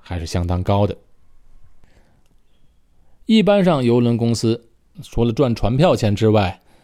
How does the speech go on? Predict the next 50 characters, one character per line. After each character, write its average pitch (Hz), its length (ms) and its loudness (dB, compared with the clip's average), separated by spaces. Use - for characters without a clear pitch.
还 135 240 -2
都 170 160 2
会 131 340 -2
以 104 200 0
下 151 200 0
几 107 140 -4
个 92 140 -4
方 98 180 -2
面 95 180 -4
多 165 180 0
赚 156 200 0
一 - 20 -4
些 90 160 -4
钱。 85 240 -12
那 104 120 -4
第 107 280 0
一 - 160 -6
就 101 120 -4
是 98 300 -4
岸 123 240 2
上 104 160 0
的 101 80 -2
旅 92 160 -4
游 98 160 0
服 95 260 -4
务， - 140 -10
游 139 180 2
轮 139 160 2
每 113 160 0
到 127 180 2
一 120 140 0
个 147 100 -6
地 123 160 2
方 123 300 -2
需 - 140 -4
要 127 120 2
上 143 240 0
岸 160 200 0
的 113 80 0
时 104 80 -4
候， 98 280 0
这 107 100 -4
车 131 380 0
辆 127 260 0
啊 101 220 -2
等 104 240 -4
旅 98 140 -2
行 104 140 -4
安 143 260 0
排， 98 280 -4